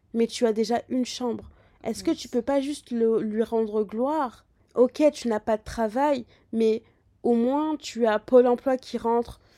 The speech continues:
Speaker 1: chaque mois dans ton compte en banque. Est-ce que tu peux pas juste l'adorer ?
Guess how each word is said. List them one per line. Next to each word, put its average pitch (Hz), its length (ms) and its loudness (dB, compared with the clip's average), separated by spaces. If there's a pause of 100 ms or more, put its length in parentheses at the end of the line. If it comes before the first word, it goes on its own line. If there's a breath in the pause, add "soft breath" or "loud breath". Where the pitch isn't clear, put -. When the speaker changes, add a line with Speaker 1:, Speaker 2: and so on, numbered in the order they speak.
(140)
Speaker 1:
chaque 233 340 -4
mois 233 340 2 (240)
dans 208 220 0
ton 214 160 -4
compte 214 220 -6
en 214 100 -2
banque. 269 340 -2
Est-ce 214 180 -6
que 247 80 -6
tu - 160 -12
peux 233 100 -2
pas 240 160 0
juste 240 360 -8 (240)
l'adorer ? 233 720 -2